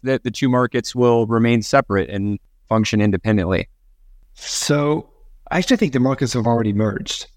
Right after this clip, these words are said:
Speaker 2: And people have this think that, you know, at some point, you know, we're all gonna look up in the sky and there's gonna be this big man that says, "Oh, by the way, the voluntary market and the articles and the compliance markets have now merged, uh, and now we're in a different world." It's kind of happened already. I mean,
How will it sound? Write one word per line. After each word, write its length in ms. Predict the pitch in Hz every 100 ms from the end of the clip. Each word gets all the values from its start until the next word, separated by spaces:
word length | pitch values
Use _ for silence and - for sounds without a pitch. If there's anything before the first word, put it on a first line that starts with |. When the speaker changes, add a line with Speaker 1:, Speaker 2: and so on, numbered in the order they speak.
| _ - - -
Speaker 2:
And 160 | 117 -
people 240 | - - 202
have 200 | 151 147
this 220 | 131 - - 123
think 200 | 151 127
that, 160 | 127
you 140 | 127 117
know, 80 | 110
at 80 |
some 180 | - 147
point, 400 | 135 135 123 120 - - - - - -
you 100 | 135
know, 80 | 113
we're 140 | 113
all 80 | 123
gonna 180 | 127 117
look 160 | 117 120
up 100 | 104
in 100 | 113
the 60 |
sky 380 | 107 - 113 117
and 120 | 120
there's 140 | 110 -
gonna 120 | 113
be 80 | 113
this 160 | 113
big 180 | - 147 -
man 240 | 127 120
that 120 | 120
says, 220 | 110 127 98
"Oh, 180 | 107
by 180 | - 175
the 100 | 185
way, 220 | 202 202
the 100 | 196
voluntary 380 | 180 180 196 170
market 280 | 190 190 -
and 140 | 147
the 80 | 123
articles 400 | 143 160 151 -
and 160 | 135 120
the 80 | 117
compliance 420 | 120 156 160 -
markets 240 | 143 -
have 120 | 120
now 180 | 113 160
merged, 520 | 143 165 117 - - -
uh, 320 | 120 113 113 -
and 100 | 110
now 120 | 120
we're 120 | 131
in 80 | 113
a 40 |
different 260 | 113 127 123
world." 180 | 120 104 - -
It's 180 | 202 -
kind 200 | - 247
of 40 |
happened 400 | - 156 - 156
already. 540 | 123 113 104 117 - - - - -
I 40 |
mean, 120 | 139